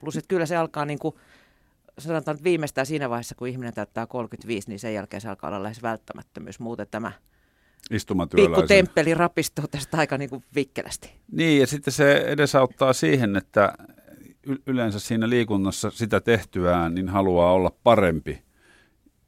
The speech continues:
Speaker 2: Ja jotta siinä olisi parempi, niin sit syö paremmin ja
Speaker 1: Mm.
Speaker 2: nukkuu enemmän. Ja
Speaker 1: Kyllä, ja mulla se on,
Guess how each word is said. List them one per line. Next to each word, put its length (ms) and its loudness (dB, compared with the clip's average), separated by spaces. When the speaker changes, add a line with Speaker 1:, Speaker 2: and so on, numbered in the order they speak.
Speaker 2:
Ja 80 -6
jotta 260 -4
siinä 300 0
olisi 180 -2
parempi, 420 4
niin 140 -6
sit 180 -10
syö 240 -4
paremmin 520 -6
ja 180 -10
Speaker 1:
Mm. 200 -6
Speaker 2:
nukkuu 440 -4
enemmän. 460 -10
Ja 100 -18
Speaker 1:
Kyllä, 280 -2
ja 260 0
mulla 280 -2
se 120 -6
on, 180 -6